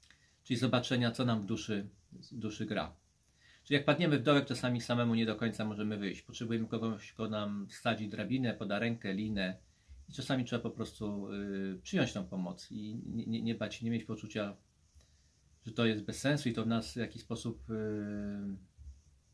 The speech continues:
degraduje w środowisku, prawda? Że, no, no, to się oczywiście zmieniło jeszcze trzydzieści lat temu. Pójście do psychologa było wydarzeniem i ludzie mówili, „A po co mam iść, co mi da?”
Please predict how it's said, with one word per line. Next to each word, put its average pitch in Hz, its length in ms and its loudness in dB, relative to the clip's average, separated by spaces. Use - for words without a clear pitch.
degraduje 120 720 6
w 92 60 -10
środowisku, 110 580 -2
prawda? 95 380 -6
Że, 98 320 -4
no, 160 140 -4
no, - 100 -12
to 165 140 -4
się 151 140 0
oczywiście 127 280 -2
zmieniło 110 420 2
jeszcze 101 480 -8
trzydzieści 110 340 -6
lat 101 160 -4
temu. 104 300 -4
Pójście 123 160 -4
do 113 100 2
psychologa 107 480 0
było 98 180 -4
wydarzeniem 107 680 0
i 117 200 -8
ludzie 117 120 0
mówili, 113 200 4
„A - 20 4
po 117 100 -2
co 117 120 0
mam 104 240 2
iść, 90 180 -6
co 110 160 -2
mi 107 120 -2
da?” 92 280 0